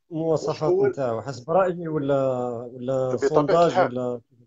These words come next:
Speaker 2: حسب الرأي نتاعك أنت يا، بطبيعة الحال.
Speaker 1: حسب رأيي، آه، يكون، آه، وطني.
Speaker 2: نعم.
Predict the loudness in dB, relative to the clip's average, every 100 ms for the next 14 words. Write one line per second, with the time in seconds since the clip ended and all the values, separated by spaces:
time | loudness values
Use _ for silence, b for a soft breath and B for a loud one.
0 | _ _ _ -6 -6 0 0 0 -4 0
1 | 0 0 -4 -2 0 0 -4 -8 -6 -4
2 | -4 -10 -14 -14 _ _ _ _ _ _
3 | _ _ _ _ _ _ _ _ _ _
4 | _ _ _ _ _ _ _ _ _ _
5 | _ _ _ _ _ _ _ _ _ _
6 | _ _ _ _ -16 -16 -12 -2 2 4
7 | 2 0 2 4 4 4 0 -4 _ _
8 | _ _ _ _ _ _ _ -20 -6 -2
9 | 2 2 4 4 4 4 2 -2 -4 -8
10 | -12 -20 _ -20 -20 _ _ -4 -2 0
11 | 0 -2 -10 _ _ _ _ _ _ _
12 | _ _ _ _ _ _ _ _ _ _
13 | _ _ _ -14